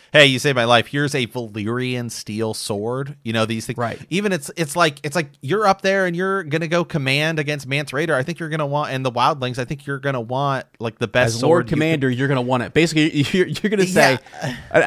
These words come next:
Speaker 2: I get the whole, the whole idea, the, the backstory on it is that, "Well, this was my son's. It reminds me of him, and it reminds me of, like, our house and what we've lost and things like that." And so that's the story, is that this is why, why it works. This is wh-, why he would want to give it up, you know?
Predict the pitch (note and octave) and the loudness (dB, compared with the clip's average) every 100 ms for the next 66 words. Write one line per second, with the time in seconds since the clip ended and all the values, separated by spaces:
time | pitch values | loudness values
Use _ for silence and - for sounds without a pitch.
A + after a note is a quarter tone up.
0 | E3+ E3 B3 F#3 E3+ D#3 C3+ C3+ D3 C#3 | 8 6 2 2 4 4 2 2 4 2
1 | C#3 C3 A#2 A#2 B2 - D3 F3 - B2 | 2 0 0 -4 -4 0 0 0 -2 0
2 | G#2+ G#2+ - A2 G#2 G#2+ G#2 G#2+ C3 C#3 | 0 -2 -4 -6 -4 -4 -4 -4 0 0
3 | C3 A#2 - B2+ A#2+ A2+ - A2+ A2 A2 | 0 -4 -6 -6 -4 -6 -4 -4 -4 -6
4 | G2+ A2 A2 A2+ G#2+ A#2+ A2 A2+ A2 A2 | -6 -4 -2 -4 -4 -4 -4 -4 -4 -6
5 | A2 A2+ A2 G#2+ A2 A#2 A#2 A2 G#2+ G#2+ | -8 -8 -6 -6 -8 -6 -4 -2 -2 -2
6 | G2+ F#2 G2+ G#2 G#2 G2+ G2+ - G#2 G2+ | -2 0 -2 0 -2 -2 -4 -6 -8 -6
7 | G#2+ G2+ G#2 G2+ G2+ G2 - G2+ - _ | -8 -6 -4 -4 -4 -8 -10 -12 -14 _
8 | _ _ A#2+ A#2+ A#2+ A2 G#2+ A2 A#2 - | _ _ -4 -2 -4 -4 -6 -6 -4 -2
9 | A#2+ - C#3 - D4+ A#3 G#2 C#3 - A#2 | -2 -4 -10 -8 -8 -6 -8 -12 -8 -8
10 | A2 A#2 A#2 A#2+ - G#2+ G#2 G#2 G#2+ - | -4 -6 -6 -8 -10 -8 -4 -4 -4 -6
11 | G#2 G#2+ F2+ F3 G2+ A2+ G#2 A2+ A2+ G2+ | -4 -4 -2 -4 -4 -10 -10 -8 -8 -8
12 | G2+ A#2+ A#2 A2+ A2+ G#2 G#2 G2+ - G#2 | -8 -4 -4 -2 -4 -6 -8 -10 -12 -10
13 | G2 A2+ C3 - - G2 F#2 | -6 -4 -6 -8 -10 -8 -6